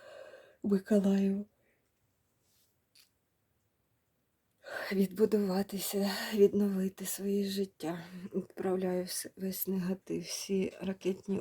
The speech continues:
обстріли, снаряди, бомби, весь негатив, військові дії, вертаю ворогові, в нього все це трапиться. Всі страждання вертаю ворогу,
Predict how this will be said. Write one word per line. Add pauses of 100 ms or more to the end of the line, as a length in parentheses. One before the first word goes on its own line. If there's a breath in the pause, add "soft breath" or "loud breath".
обстріли,
снаряди,
бомби, (1080 loud breath)
весь
негатив,
військові
дії,
вертаю
ворогові,
в
нього
все
це
трапиться. (1800)
Всі
страждання
вертаю
ворогу,